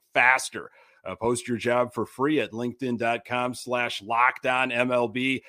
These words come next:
That's linkedin dot com slash locked on M L B to post your job for free. Terms and conditions apply.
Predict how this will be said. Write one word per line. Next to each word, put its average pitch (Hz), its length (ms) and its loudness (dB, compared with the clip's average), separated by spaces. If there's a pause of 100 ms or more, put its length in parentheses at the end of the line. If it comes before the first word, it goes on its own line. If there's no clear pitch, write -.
(320)
That's 160 200 0
linkedin 190 800 2
dot 143 340 2
com 175 380 2
slash 135 580 2
locked 127 440 0
on 135 260 2
M 135 220 0
L 127 160 2
B 139 320 0
to 98 160 -14
post 123 420 -4
your 113 160 -2
job 127 420 0
for 110 120 -12
free. 147 400 -4
Terms 175 640 2 (280)
and 101 140 -10
conditions 113 800 -4 (320)
apply. 95 800 -2